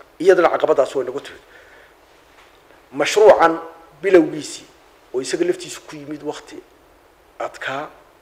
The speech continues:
oo abaar ahayd, iyada lafteeda caqabad nagu timid ayuu noqday. Guud ahaan marka la isku soo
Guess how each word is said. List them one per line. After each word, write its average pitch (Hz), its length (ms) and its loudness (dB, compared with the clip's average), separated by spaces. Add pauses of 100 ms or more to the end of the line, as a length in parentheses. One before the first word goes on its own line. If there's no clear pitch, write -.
(100)
oo 123 100 2
abaar 135 380 2
ahayd, 135 240 -6 (340)
iyada 151 220 -2
lafteeda 160 400 -2
caqabad 135 240 -8
nagu 135 160 -8
timid - 240 -20 (480)
ayuu 139 180 -4
noqday. - 300 -12 (340)
Guud 170 220 2
ahaan 208 240 4
marka 208 240 2
la 139 60 2
isku 143 180 -6
soo 170 160 4